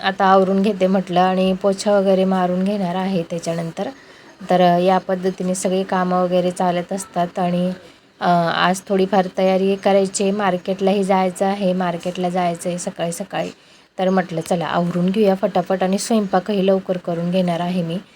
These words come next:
कारण मग मार्केटला जायचं असल्यानं मलाही खूप कंटाळा येतो, त्याच्यामुळे मग तिथून आल्यावर स्वयंपाक करणं, बाहेरून आल्यावर खूप बोर होतं. तुम्हालाही असं होतं का, मला नक्की सांगा. मॉर्निंगमध्ये जर बाहेर जायचं असेल ना, तर खूप कंटाळा येतो मला, तिथून आल्यावर स्वयंपाक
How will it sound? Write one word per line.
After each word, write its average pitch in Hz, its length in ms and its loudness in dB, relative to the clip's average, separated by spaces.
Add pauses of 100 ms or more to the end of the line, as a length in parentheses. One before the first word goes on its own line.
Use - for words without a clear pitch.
(340)
कारण 180 300 2
मग 185 180 0 (220)
मार्केटला 185 480 0
जायचं 180 340 2
असल्यानं 185 360 0
मलाही 180 340 0 (180)
खूप 220 280 2 (120)
कंटाळा 175 360 -2
येतो, 165 240 -6
त्याच्यामुळे 175 520 -4
मग 185 120 -4 (100)
तिथून 190 280 -2
आल्यावर 175 300 -2
स्वयंपाक 175 420 -4 (120)
करणं, 175 400 -2 (480)
बाहेरून 180 420 0
आल्यावर 170 420 -2 (160)
खूप 190 160 -2 (320)
बोर 185 300 2
होतं. 185 220 0 (100)
तुम्हालाही 185 400 2
असं 185 220 -2
होतं 180 240 -2
का, 170 120 -8
मला 170 200 -2
नक्की 175 340 -6
सांगा. 170 300 -8 (540)
मॉर्निंगमध्ये 190 600 2
जर 190 140 2
बाहेर 190 300 0
जायचं 180 420 0
असेल 190 220 0
ना, 180 140 0
तर 175 200 -8
खूप 202 220 -6
कंटाळा 190 360 0
येतो 185 200 0
मला, 165 240 -2
तिथून 185 360 -6
आल्यावर 175 280 -2
स्वयंपाक 175 400 -4